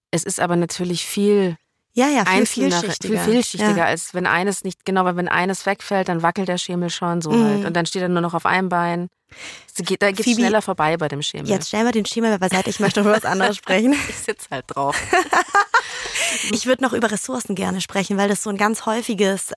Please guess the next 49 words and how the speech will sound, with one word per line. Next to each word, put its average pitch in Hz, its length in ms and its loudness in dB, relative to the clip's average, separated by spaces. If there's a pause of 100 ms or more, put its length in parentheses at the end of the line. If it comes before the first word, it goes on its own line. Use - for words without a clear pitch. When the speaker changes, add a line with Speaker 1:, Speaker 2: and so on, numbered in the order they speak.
Speaker 2:
so - 140 -4
ein 190 40 2
ganz 190 160 2
häufiger 202 260 2
Begriff 190 380 -2
ist, 185 100 -8
wenn 185 140 -2
wir 180 60 0
über 175 100 0
Krisen 214 420 -4
sprechen. - 440 -8
Speaker 1:
Ja. 208 260 2 (500)
Speaker 2:
Genau. 202 120 4
Speaker 1:
Ressourcenaktivierung. 160 1400 -2 (420)
Ich 185 140 -6
wollte 196 200 4
schon, 180 160 -4
dachte 190 220 -4
schon, 202 80 0
wir 190 120 -4
reden 202 160 0
über 185 120 -4
Resilienz, 180 480 0
aber 170 160 -6
Ressource 196 340 -2
ist 175 180 -2
auch - 140 0
so - 120 -6
ein 160 60 -2
R-Wort. 143 680 0 (220)
Lass 240 100 2
uns 240 120 4
Speaker 2:
Ja. 254 120 4
Speaker 1:
das 262 100 4
mal 185 120 0
zerlegen. 170 540 -2 (460)
Speaker 2:
Resilienz, 226 680 2
Ressourcen, 240 460 0
das 214 100 -4
sind 226 160 -2
ja 208 160 4
so 202 340 0 (220)
ein 202 100 -4
bisschen 220 220 2
so 202 280 2 (240)
Modebegriffe 233 840 4
vielleicht 220 240 -2
fast 233 300 -2
schon. 233 320 2